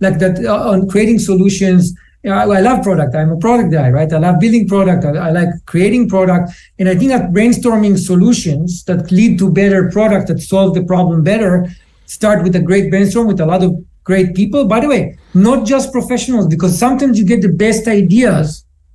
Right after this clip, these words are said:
of how to tackle a problem from somebody that is actually not a professional, but sees things from a certain perspective that you missed,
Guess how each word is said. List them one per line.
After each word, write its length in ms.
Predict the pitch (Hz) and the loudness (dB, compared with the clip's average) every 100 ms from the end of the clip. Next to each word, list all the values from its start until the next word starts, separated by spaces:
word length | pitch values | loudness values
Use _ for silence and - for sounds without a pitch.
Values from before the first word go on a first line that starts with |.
| - | -6
of 120 | 175 | -2
how 140 | 202 196 | 0 0
to 140 | 196 | 0
tackle 280 | 214 202 202 | 0 0 0
a 80 | 190 | 0
problem 400 | 190 214 302 214 | 0 0 -2 -2
from 140 | 196 | -2
somebody 400 | 180 247 247 233 | 0 2 2 2
that 160 | 208 175 | 2 2
is 120 | 180 | 0
actually 260 | 208 202 | 0 2
not 280 | 180 233 302 | 4 4 2
a 60 | 349 | -2
professional, 720 | 285 208 202 175 165 180 180 - _ _ _ | -2 -2 -2 -2 -2 -2 -4 -10 _ _ _
but 160 | 175 190 | -2 0
sees 260 | 240 254 214 | 2 0 2
things 280 | 240 220 - | 2 2 2
from 140 | 202 | 0
a 40 | |
certain 240 | - 214 190 | 0 0 0
perspective 440 | 185 202 190 190 | 0 -2 -2 -2
that 160 | 180 170 | -2 0
you 100 | 170 | 0
missed, 420 | 156 - - | 0 -2 -6